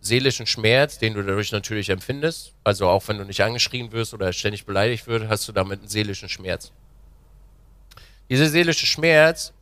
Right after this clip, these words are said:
macht sich irgendwann bei dir breit, dass du Mauern hochziehst, weil der Mensch will sich ja schützen. Also ist in der, in der Kindheit, in meiner Kindheit,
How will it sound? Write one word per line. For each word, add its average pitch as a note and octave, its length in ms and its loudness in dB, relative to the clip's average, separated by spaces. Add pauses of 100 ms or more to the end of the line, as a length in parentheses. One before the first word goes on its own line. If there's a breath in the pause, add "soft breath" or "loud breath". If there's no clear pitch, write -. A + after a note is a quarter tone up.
(120)
macht B2 220 2
sich B2+ 180 -8
irgendwann A#2+ 480 0
bei G#2+ 120 4
dir G#2 160 -2
breit, A2+ 480 2
dass A2 160 0
du A2+ 80 -4
Mauern G2+ 440 2
hochziehst, - 560 -16 (360)
weil G#2 100 2
der G#2 120 2
Mensch A2 360 0
will A2 140 -2
sich G2+ 180 -10
ja G2 100 0
schützen. - 380 -8 (880)
Also A#2+ 260 2
ist B2 140 0
in A2+ 140 0
der, G#2+ 120 6 (220)
in G#2+ 120 -6
der G2 100 4
Kindheit, F#3 760 2 (160)
in G2+ 140 -4
meiner C3 280 2
Kindheit, F3 640 -2